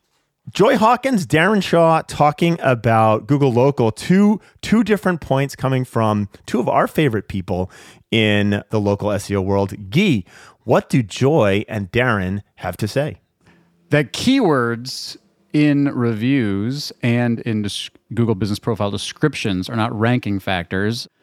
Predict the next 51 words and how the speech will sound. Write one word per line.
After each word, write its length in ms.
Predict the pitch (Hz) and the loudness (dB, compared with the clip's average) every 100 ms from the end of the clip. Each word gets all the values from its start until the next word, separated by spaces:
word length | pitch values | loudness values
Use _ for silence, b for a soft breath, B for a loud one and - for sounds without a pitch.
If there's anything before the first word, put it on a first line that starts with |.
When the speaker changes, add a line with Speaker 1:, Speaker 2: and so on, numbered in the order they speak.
| _ _ _ | _ _ _
Speaker 2:
You 60 | - | -2
can 60 | |
go 80 | 131 | -2
check 260 | - 120 107 | 0 -2 0
out 380 | 104 107 95 - - _ _ _ - | 0 0 -4 -12 -16 _ _ _ -8
what 180 | 107 | -6
Joy 260 | - 113 101 | -2 0 2
has 240 | 107 98 | 0 -2
to 60 | - | -4
say 260 | 107 104 - | -4 -4 -4
at 140 | 101 | -8
Sterling 320 | - 117 104 101 | -6 -4 -4 -2
Sky. 300 | 110 101 113 | -2 -2 -2
Darren 360 | 104 196 226 | 2 4 4
and 120 | 180 139 | 2 2
I, 100 | 123 | 2
I 180 | 135 | 2
was 180 | 165 131 | 2 0
really 300 | 113 117 110 | -2 0 0
being 260 | 92 107 98 | 0 -2 -2
facetious. 600 | 98 - 107 92 87 - | -6 -6 -4 -4 -6 -6
You 60 | 110 | -4
know, 60 | 92 | -2
I 80 | |
love 240 | 92 95 85 | -2 -2 -2
both 200 | 101 90 | -4 -4
of 100 | 90 | -6
these 140 | 92 | -8
people. 340 | - 95 92 85 | -6 -6 -6 -8
Super 400 | - 143 - 117 | -2 -2 0 -2
smart. 480 | - 107 101 98 - _ _ - | -2 0 0 0 -4 _ _ -12
If 140 | 117 | -2
you 60 | 139 | 0
don't 120 | 147 | 0
follow 320 | - 120 117 | 2 2 4
White 240 | 104 107 - | 2 0 -2
Spark 480 | - 104 101 95 - | -4 -2 -2 -4 -8
and 200 | 107 98 | -4 -4
Sterling 300 | - 110 101 | -4 -6 -6
Sky 300 | 95 107 98 | -4 -4 -2
and 260 | 101 92 110 - | -2 -6 -8 -6
Joy 180 | 113 98 | -4 -2
and 140 | 95 | -2
Darren, 340 | 113 123 110 b b b b b _ | 0 2 0 b b b b b _
you 80 | 107 | -8
should. 500 | - 202 185 160 147 _ _ _ _ _ _ | 0 2 4 2 -2 _ _ _ _ _ _
You 80 | 110 | -4
know, 60 | 110 | 0
Darren 220 | 120 113 | 2 2
was 100 | 107 | 0
saying, 520 | - 104 101 98 98 | 0 0 0 -2 -4